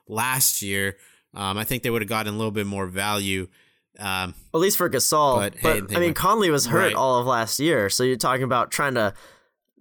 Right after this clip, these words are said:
Speaker 2: like, have a guy get trade value when he has a season-ending injury. That's not looking good. But now that he's shown that he's still a great player in this league, like, he has all the trade value in the world.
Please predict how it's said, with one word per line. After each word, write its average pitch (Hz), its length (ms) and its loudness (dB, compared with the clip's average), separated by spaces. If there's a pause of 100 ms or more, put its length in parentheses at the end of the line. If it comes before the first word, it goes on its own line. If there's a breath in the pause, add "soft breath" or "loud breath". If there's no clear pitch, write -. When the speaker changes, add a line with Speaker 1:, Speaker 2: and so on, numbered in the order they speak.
(300)
Speaker 2:
like, 127 200 0
have 139 180 0
a 123 80 0
guy 127 460 0 (100)
get 139 160 0
trade 131 320 0
value 147 360 4
when 131 140 2
he 131 120 0
has 127 180 2
a 110 60 0
season-ending 123 540 0
injury. 107 340 0
That's 113 500 -2
not 110 280 -2
looking 101 280 -6
good. 104 240 0
But 104 120 -2
now 139 180 2
that 165 120 2
he's 147 220 0
shown 156 300 2
that 127 120 0
he's 127 160 -2
still 143 480 2
a 120 160 0
great 131 300 0
player 139 260 2
in 127 100 0
this 113 160 0
league, 117 520 0
like, 101 240 0
he 143 100 -2
has 120 220 2
all 123 180 0
the 113 80 -2
trade 101 260 0
value 101 260 2
in 95 60 -4
the 87 80 -6
world. 98 360 0